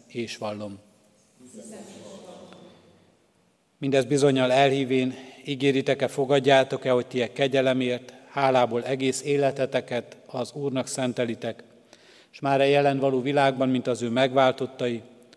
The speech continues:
az ő dicsőségére éltek? Ha igen, válaszoljuk:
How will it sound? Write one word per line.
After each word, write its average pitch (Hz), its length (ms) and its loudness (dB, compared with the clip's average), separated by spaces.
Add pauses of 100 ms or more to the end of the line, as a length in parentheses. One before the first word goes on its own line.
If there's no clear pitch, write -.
(120)
az 123 280 -8
ő 135 140 -4
dicsőségére 117 960 -6
éltek? 113 400 -12 (800)
Ha 123 120 -10
igen, 117 240 -4
válaszoljuk: 120 680 -2